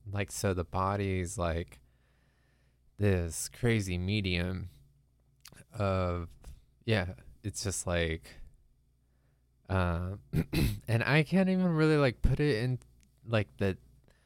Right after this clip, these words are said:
I'm trying to connect, like, it's, it seems, it seems like, you know, it seems like instinct hits last. It's like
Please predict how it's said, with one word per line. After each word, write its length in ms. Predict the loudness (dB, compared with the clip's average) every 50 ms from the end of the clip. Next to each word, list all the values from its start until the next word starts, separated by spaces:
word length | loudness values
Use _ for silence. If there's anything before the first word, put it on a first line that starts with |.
| _ _ _ _ _ _ _ _ _ -8
I'm 80 | -6 -2
trying 220 | 0 2 2 4
to 80 | 2 2
connect, 400 | 2 0 2 2 2 0 2 4
like, 560 | 6 6 8 6 6 4 2 -2 -8 -20 -20 -20 _ _ _ _ _ _ _ _ _ _ _ _ _ -20 _ _ _ _ _ _ -20 _ _
it's, 500 | -8 -8 -6 -6 -10 -10 -10 -12 -16 -18 -20 _ _ _ _ _ _ _ _ _ _ _ _ _ _ _ _ _ _ _ _ _ _ _ _ _ _ _ _ _
it 120 | -4 -4 -2
seems, 360 | 0 2 2 2 2 0 0 0
it 100 | 0 0
seems 340 | 2 2 2 2 2 2 2
like, 400 | 4 4 6 6 4 4 2 -2 -4 -2
you 140 | -2 0
know, 380 | 2 2 2 2 2 0 -2 -4 -6 -14 -20 _ -20 -20 -20 -20 _ _
it 120 | -4 -4 -2
seems 280 | 0 0 0 0 2
like 220 | 2 2 2 2 -2 -4 -4
instinct 960 | -2 -2 0 0 0 -2 -2 -2 0 0 2 0 0 -2 -6 -10 -18 -20 -20 -20 _ _ _ _ _ _ _ _ _ _ _ _ _ _ _ _ _ _ _ _ _ _ -8
hits 400 | -6 -6 -6 -4 -6 -10 -10 -10 -10
last. 1000 | -10 -6 -4 -4 -2 -2 -2 -4 -4 -8 -10 -12 -10 -10 -12 -12 -12 -14 -20 _ _ _ _ _ _ _ _ _ _ _ _ _ _ _ _ _ _ _ _ _ _ 0
It's 380 | 0 0 0 0 -4 -4 0
like 240 | 2 2 2 2 0